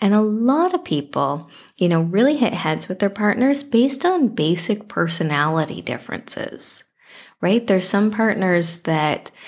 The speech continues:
you know, like to stay a step ahead or two steps <laughs> ahead of everything.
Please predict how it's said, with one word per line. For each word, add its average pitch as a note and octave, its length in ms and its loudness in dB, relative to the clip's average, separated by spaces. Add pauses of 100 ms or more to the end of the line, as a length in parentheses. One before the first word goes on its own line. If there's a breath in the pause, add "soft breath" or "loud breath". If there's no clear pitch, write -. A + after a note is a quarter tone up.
(180 loud breath)
you E3+ 100 0
know, D#3+ 100 4
like E3 360 -2
to F3+ 100 2
stay D#3+ 240 -2
a D#3 80 -4
step D#3+ 340 -2
ahead F#3+ 640 2
or - 220 -6
two G#3+ 320 0
steps G#3+ 640 0
<laughs> - 140 -10
ahead G#3 280 2
of G#3 100 -2
everything. G#3 760 0